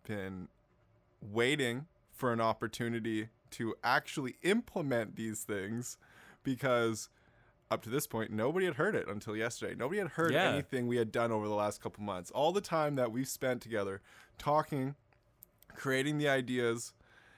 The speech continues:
Speaker 1: recording them, and then figuring out how we were going to share it with the world. And now we've done it. And now the fan email has come in. The questions have arrived.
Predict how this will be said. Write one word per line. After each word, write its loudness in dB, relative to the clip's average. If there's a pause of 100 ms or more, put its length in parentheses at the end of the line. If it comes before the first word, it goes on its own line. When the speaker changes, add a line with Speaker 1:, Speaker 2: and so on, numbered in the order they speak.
(340)
Speaker 1:
recording 2
them, 0 (420)
and 0
then 0
figuring -2
out 0
how 4
we 2
were -2
going -2 (140)
to -12
share 0
it 2
with -2
the -2
world. -6 (640)
And -2
now 4
we've 6
done 4
it. 0 (220)
And 0
now 2 (1600)
the 2
fan 2
email 0
has -10
come -4
in. -4 (240)
The -10
questions -6 (420)
have -10
arrived. -6